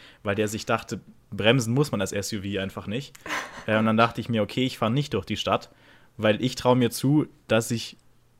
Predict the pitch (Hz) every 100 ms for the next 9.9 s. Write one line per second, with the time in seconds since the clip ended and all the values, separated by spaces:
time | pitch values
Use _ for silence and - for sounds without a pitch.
0 | _ _ 110 110 147 135 113 - 107 110
1 | 110 110 139 151 143 - - 104 107 101
2 | 107 - 113 135 147 - - 95 110 123
3 | 101 107 104 113 110 107 104 110 110 104
4 | 120 120 107 104 104 107 117 113 - 110
5 | 110 107 - - 107 104 101 117 131 117
6 | - _ - 120 - 101 95 101 - 95
7 | 98 127 - - - _ _ - 107 104
8 | 107 107 107 110 110 110 120 123 110 104
9 | - 110 107 - 104 98 95 127